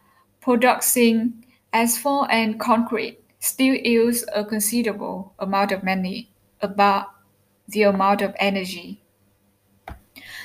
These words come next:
Number two, they pollute water. Road and parking lot projects usually require elaborate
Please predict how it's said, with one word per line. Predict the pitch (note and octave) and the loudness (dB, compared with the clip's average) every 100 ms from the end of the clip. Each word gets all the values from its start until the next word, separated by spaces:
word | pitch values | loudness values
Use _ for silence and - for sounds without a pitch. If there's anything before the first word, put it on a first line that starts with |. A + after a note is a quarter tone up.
| - | -4
Number | G#3 B3 B3+ | 4 8 8
two, | B3+ G#3 G3+ G#3+ G#3 _ _ - - - | 6 4 4 2 -4 _ _ -20 -16 -2
they | A#3+ A#3 | 4 4
pollute | A#3 A#3+ - A#3+ | 4 4 4 2
water. | A3+ A#3 A3 G3+ G3+ - _ _ _ _ _ _ _ _ _ - | 2 2 0 -4 -6 -10 _ _ _ _ _ _ _ _ _ -8
Road | A3+ A#3 - - _ _ G#3+ | 0 2 2 -4 _ _ -4
and | G#3 | -2
parking | - - - G#3+ | -2 -4 -2 -2
lot | G#3+ - - - - _ | 0 0 -4 -16 -20 _
projects | - A#3 A3+ A#3 C4+ - _ - - - - _ _ _ _ _ - | -2 0 2 0 -4 -8 _ -20 -20 -20 -20 _ _ _ _ _ -2
usually | C#4 D4+ B3 G#3 | 0 2 2 2
require | G#3 G#3+ G#3+ A#3 F#3+ G3 G3+ - | 2 0 -4 -4 -2 0 -2 -4
elaborate | G#3 G#3+ A3 G#3+ G#3+ G#3+ - | -2 0 0 -2 -2 -4 -6